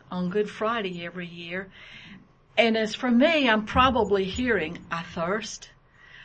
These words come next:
I, I commend my soul." I'm, I'm into Easter and what it is for Good Friday. But the last words that Jesus said were to his mother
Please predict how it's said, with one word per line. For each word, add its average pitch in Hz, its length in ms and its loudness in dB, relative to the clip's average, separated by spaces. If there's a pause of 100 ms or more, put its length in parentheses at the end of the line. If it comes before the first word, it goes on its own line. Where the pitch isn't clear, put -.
(140)
I, 175 100 -4
I 170 340 -2 (180)
commend 180 480 -4
my 180 160 -4
soul." 185 680 -4 (460)
I'm, 190 220 0
I'm 180 400 2
into 202 680 0 (360)
Easter 202 500 -2 (120)
and 185 160 -6
what 190 200 -4
it 180 80 -4
is 180 200 -2
for 180 200 -12
Good 180 240 -6
Friday. 240 520 -4 (520)
But 214 140 -8
the 196 100 0
last 262 480 0
words 220 400 -2
that 180 180 -4
Jesus 208 480 -6
said 254 380 -6
were 180 120 -4
to 185 220 -8
his 202 300 -6
mother 190 400 -8